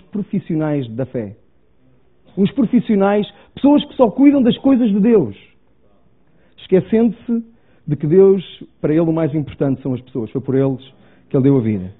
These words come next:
e derramou o seu sangue. E esta história do voluntariado, sabe, hoje há muita gente a falar em voluntariado, até há gente que é capaz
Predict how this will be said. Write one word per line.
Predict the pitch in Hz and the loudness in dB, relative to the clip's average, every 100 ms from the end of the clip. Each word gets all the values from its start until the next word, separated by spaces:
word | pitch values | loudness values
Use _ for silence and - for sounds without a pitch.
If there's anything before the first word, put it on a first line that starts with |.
| _ - | _ -6
e | 143 | -4
derramou | 131 143 147 | -2 0 -2
o | |
seu | 131 127 | -2 -8
sangue. | 117 98 92 _ _ _ _ _ _ _ _ _ - | -8 -12 -14 _ _ _ _ _ _ _ _ _ 0
E | |
esta | 233 240 | 0 0
história | - 247 | 0 0
do | 208 | 2
voluntariado, | 190 214 185 208 180 190 | 0 0 0 0 2 0
sabe, | 247 220 | -2 -2
hoje | 233 | -2
há | 240 | -2
muita | 220 233 233 | -2 -2 -2
gente | 160 202 202 | -2 -2 -4
a | 190 | -4
falar | 180 175 | -2 -2
em | 175 | -2
voluntariado, | 147 170 175 160 127 120 131 | -2 -2 -2 -2 -2 -2 -6
até | 180 226 | -4 -4
há | 196 | -2
gente | 170 196 190 | -2 -4 -4
que | - | -6
é | |
capaz | - 185 190 | -4 -2 -2